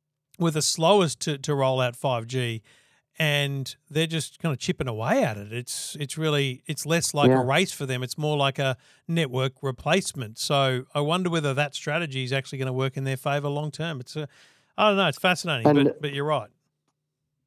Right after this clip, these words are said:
Speaker 2: And you've gotta wonder who's gonna build the services that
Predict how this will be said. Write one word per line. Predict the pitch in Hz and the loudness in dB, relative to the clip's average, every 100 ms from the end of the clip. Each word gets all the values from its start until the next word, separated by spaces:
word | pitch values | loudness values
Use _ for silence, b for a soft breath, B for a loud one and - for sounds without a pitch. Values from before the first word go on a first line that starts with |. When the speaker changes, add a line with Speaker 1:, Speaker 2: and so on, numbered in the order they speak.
| _ | _
Speaker 2:
And | 208 147 139 | 4 6 6
you've | 131 | 6
gotta | 165 | 6
wonder | 139 135 120 | 6 4 6
who's | 123 123 | 6 4
gonna | 127 117 | 4 4
build | 117 117 104 | 4 4 4
the | 107 | 2
services | - 127 127 123 104 101 101 | 4 4 4 4 4 2 4
that | 110 | 2